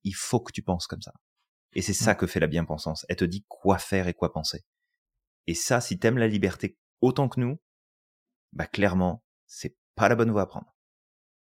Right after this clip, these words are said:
Speaker 2: Ah, nous, on est des rebelles, c'est pour ça. On a, on a, on a, on aime trop notre liberté. Totalement, euh, la liberté, c'est des points qui sont trop, trop importants et garde ta liberté.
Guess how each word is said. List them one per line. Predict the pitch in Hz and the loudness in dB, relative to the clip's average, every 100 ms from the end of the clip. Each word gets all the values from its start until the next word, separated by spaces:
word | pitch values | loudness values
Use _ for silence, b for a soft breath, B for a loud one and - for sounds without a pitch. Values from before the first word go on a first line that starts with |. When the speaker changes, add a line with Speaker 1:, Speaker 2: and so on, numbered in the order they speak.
| 117 | 0
Speaker 2:
Ah, | 123 123 | 2 4
nous, | 120 | 6
on | 117 | 6
est | |
des | 110 | 6
rebelles, | 117 123 139 120 | 4 6 4 0
c'est | - | -4
pour | 110 110 | -4 4
ça. | 135 131 - | 4 4 2
On | 110 | 2
a, | 110 | 4
on | 117 | 4
a, | 120 | 4
on | 117 127 | 6 6
a, | |
on | 123 127 | 6 6
aime | 131 | 4
trop | - 160 | 6 6
notre | 147 - | 6 4
liberté. | 131 131 - 147 - _ _ _ _ - | 2 2 2 -4 -4 _ _ _ _ -2
Totalement, | 143 139 131 131 123 110 | 2 6 6 6 6 6
euh, | |
la | 113 | 4
liberté, | 120 117 123 - | 4 4 2 2
c'est | 135 123 | 2 4
des | 113 | 2
points | - 123 | 4 0
qui | 120 | 0
sont | - | -2
trop, | 113 - 135 135 131 | -2 2 8 8 8
trop | - - | 2 2
importants | 131 123 - 139 135 127 | 2 2 4 6 8 8
et | 110 110 - _ _ _ _ _ _ _ _ - | 4 0 -6 _ _ _ _ _ _ _ _ -2
garde | 120 143 - | 6 6 6
ta | 135 | 2
liberté. | 131 135 - | 2 -2 -4